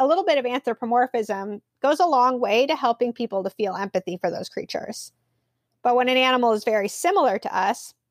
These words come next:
you wanna lean off of that a little bit because you want people to understand the differences between our experience and their experience, like a chimpanzee or an elephant, and understand that the human experience is not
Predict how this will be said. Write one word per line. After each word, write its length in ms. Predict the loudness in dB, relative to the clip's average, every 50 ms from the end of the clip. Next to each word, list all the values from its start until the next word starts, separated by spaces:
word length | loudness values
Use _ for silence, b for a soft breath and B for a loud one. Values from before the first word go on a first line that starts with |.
| _ _
you 80 | -6 -4
wanna 200 | 0 2 2 2
lean 280 | 2 2 0 2 2 4
off 260 | 4 2 2 2 0
of 140 | -2 -2 -2
that 200 | -2 -2 0 0
a 80 | 0
little 240 | 2 2 2 2 2
bit 280 | 2 2 2 0 0 -4 b b b b b b
because 260 | -2 0 0 0 2
you 80 | 2
want 160 | 2 2 2 0
people 220 | 0 2 2 2
to 100 | 2 2
understand 760 | 0 0 2 0 0 -2 -2 -4 -4 -2 0 0 0 0 0
the 80 | 0 0
differences 640 | 0 0 0 2 2 0 0 0 0 0 -2 -2 -2
between 260 | -4 -4 -2 -2 -2
our 160 | 0 0 -2
experience 520 | -2 -2 -4 -2 -2 -2 -2 -4 -6 -6 -6
and 140 | -2 0 0
their 180 | 0 0 0
experience, 680 | -4 -4 -4 -4 -4 -4 -4 -6 -8 -10 -10 -10 -8 -4 -2
like 140 | 0 0
a 40 | 0
chimpanzee 720 | 0 0 0 2 2 2 2 2 2 2 2 2 2 2
or 60 | 0
an 80 | 0 0
elephant, 520 | 2 2 2 2 2 0 -4 -8 -10 -12 _ _ _ _ _ _ _ _ _ _ _ 0
and 140 | 2 2 2
understand 560 | 4 4 2 2 2 2 2 2 2 4 2
that 120 | 2 2
the 80 | 0 0
human 280 | 0 2 2 2 2 0
experience 640 | 0 -2 0 0 2 2 2 0 -2 -4 -2 -2
is 420 | -4 -4 -4 -6 -8 -10 -14 -16 _ _ _ _
not 460 | -4 0 2 4 2 2 0 -4 -16